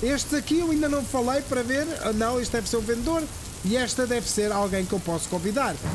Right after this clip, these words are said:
E também podemos ver o quanto é que eles valem a pena, além do dinheiro, não é? O quanto é que ela consome. Eu gostava de ter bem lá uma mulher, mas com o que ela consome,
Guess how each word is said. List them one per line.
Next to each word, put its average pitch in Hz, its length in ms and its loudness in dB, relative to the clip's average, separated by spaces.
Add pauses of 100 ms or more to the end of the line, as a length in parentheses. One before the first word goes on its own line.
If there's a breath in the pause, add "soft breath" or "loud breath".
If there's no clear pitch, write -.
(180)
E 190 80 2
também 269 300 2 (100)
podemos 294 440 2
ver 254 340 2
o 247 120 -2 (300)
quanto 294 420 2
é 285 120 2
que - 160 -2
eles 233 400 2
valem 214 340 2
a 202 60 2
pena, 302 300 0
além 196 200 2
do 175 240 -2
dinheiro, 285 320 2
não 220 180 2
é? 277 140 2 (380)
O 180 160 0
quanto 254 280 0
é 262 120 0
que 233 160 0
ela 214 260 2 (100)
consome. 202 640 2 (360)
Eu 285 160 2
gostava 320 400 0
de - 60 -8
ter 320 160 2
bem 311 200 0
lá 302 180 2
uma 294 140 0
mulher, 285 360 2
mas 262 180 0
com - 120 -2
o 233 100 0
que 240 160 0
ela 330 180 2
consome, 277 580 0